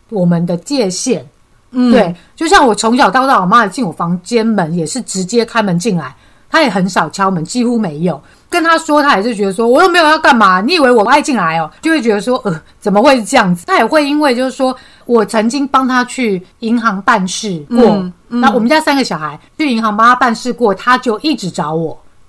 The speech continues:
Speaker 1: 原因是，有可能是因为我比较好叫吧，还甚至有跟我说，我为什么不去照顾我爸爸？谁叫我没有在工作？
Speaker 2: 嗯。
Speaker 1: 然后我就会觉得说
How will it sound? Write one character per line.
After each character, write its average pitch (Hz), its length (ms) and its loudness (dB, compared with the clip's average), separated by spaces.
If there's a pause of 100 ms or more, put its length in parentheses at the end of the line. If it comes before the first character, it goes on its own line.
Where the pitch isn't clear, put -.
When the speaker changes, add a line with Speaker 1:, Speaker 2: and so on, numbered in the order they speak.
(100)
Speaker 1:
原 226 200 2
因 294 140 0
是， 285 220 -4
有 254 120 2
可 302 160 0
能 190 160 -2
是 262 140 -6
因 254 160 0
为 240 180 4 (300)
我 208 140 2
比 180 100 -2
较 208 160 0
好 180 240 -6
叫 180 300 0
吧， - 240 -10 (360)
还 247 220 -2
甚 320 240 -2
至 320 120 -2
有 208 120 4
跟 269 160 0
我 226 100 2
说， 220 380 0 (160)
我 208 240 -2
为 302 160 4
什 247 140 -4
么 185 40 0
不 185 140 -4
去 247 140 -4
照 247 200 2
顾 254 140 -4
我 165 100 -2
爸 180 220 0
爸？ 143 260 -8 (400)
谁 254 360 0
叫 294 260 4
我 185 160 2
没 185 200 0
有 202 120 2
在 208 220 0
工 180 260 2
作？ 170 260 -2 (460)
Speaker 2:
嗯。 226 140 0
Speaker 1:
然 277 100 6
后 403 80 6
我 392 60 4
就 370 100 2
会 392 80 4
觉 277 160 0
得 269 80 4
说 330 240 -2